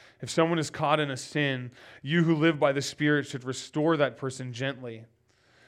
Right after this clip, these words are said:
But watch yourselves, or you also may be tempted. Carry each other's burdens, and in this way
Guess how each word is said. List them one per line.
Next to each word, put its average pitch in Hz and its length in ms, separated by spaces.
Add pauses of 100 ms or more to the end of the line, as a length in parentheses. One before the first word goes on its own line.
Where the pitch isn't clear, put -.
(180)
But 151 120
watch 160 380
yourselves, 113 760 (540)
or 151 140
you 175 220
also 156 440
may 135 180
be 135 160
tempted. 127 600 (1040)
Carry 180 400
each 170 200
other's 151 280
burdens, 120 560
and 127 160
in 139 220
this 151 240
way 117 440